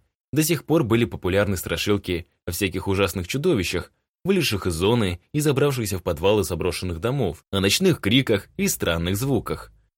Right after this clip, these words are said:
Детским сказкам Игорь давно уже не верил. Нет в зоне монстров, кроме разве что мифических шатунов. И ночами тут воюют разве что сатаневшие наркоманы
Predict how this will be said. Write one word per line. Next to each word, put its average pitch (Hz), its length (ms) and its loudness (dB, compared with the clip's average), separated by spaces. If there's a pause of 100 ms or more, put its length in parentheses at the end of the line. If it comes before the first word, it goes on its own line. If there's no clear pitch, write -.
(140)
Детским 156 420 2
сказкам 110 560 2
Игорь 95 200 0
давно 85 320 0
уже 85 160 -4
не 95 140 0
верил. 87 420 -2 (380)
Нет 120 220 4
в 80 40 -4
зоне 87 240 2
монстров, 123 500 0 (200)
кроме 180 240 4
разве 143 240 4
что 123 180 2
мифических 90 520 -2
шатунов. 107 640 -2 (380)
И 208 60 2
ночами 156 440 2
тут 101 220 0
воюют 98 500 2 (160)
разве 156 240 4
что 135 200 0
сатаневшие 98 520 0
наркоманы 107 640 -2